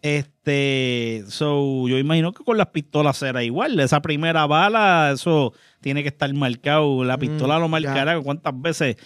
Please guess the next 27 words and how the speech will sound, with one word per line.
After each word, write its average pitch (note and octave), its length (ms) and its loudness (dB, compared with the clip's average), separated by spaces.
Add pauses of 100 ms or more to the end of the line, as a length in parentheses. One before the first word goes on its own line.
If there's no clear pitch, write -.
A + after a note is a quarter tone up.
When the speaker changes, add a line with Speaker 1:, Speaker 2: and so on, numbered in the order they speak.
(120)
Speaker 1:
se D#3+ 300 0
dispara D#3+ 460 -2
en D#3 100 -4
la D3 160 -4
vida. A3+ 340 0 (140)
Speaker 2:
Ujú. C3 320 -10 (140)
Speaker 1:
Este, C3 1300 0
o C3 120 -4
por C3+ 100 4
lo C#3 120 4
menos F3 320 -4
ten-, C#3 320 -4
algo F3 360 -2
te D#3+ 160 0
dirá C#3 300 0
como D#3 200 -2
que C3 140 -2
esta, C3 180 -4 (140)
esta C#3 180 -6
pistola D3 340 -4
ha B2 40 -4
sido C3 160 0
disparada B2+ 400 -2
tantas B2 400 -6
veces. G#2 380 -6 (200)
Speaker 2:
Sí. C#3 140 -14 (180)
Speaker 1:
Eh, C3 960 -2